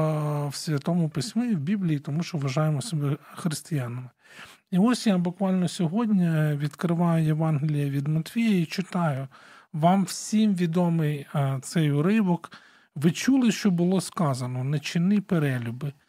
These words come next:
А я кажу вам, що кожний, хто погляне на жінку, щоб пожадати її, той уже вчинив перелюб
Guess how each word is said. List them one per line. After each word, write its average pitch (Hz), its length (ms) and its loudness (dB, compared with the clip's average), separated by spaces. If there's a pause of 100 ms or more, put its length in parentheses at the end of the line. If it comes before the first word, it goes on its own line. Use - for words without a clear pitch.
(340)
А 156 100 2
я 175 220 4
кажу 156 380 0
вам, 135 280 -2
що - 260 -8
кожний, 180 520 -2
хто 147 200 -6
погляне 151 540 0
на 135 180 -2
жінку, 139 420 -4
щоб 160 220 -4 (580)
пожадати 147 640 -2
її, 139 440 -4
той 175 340 -4
уже 139 360 -2
вчинив 135 540 -8
перелюб 196 640 0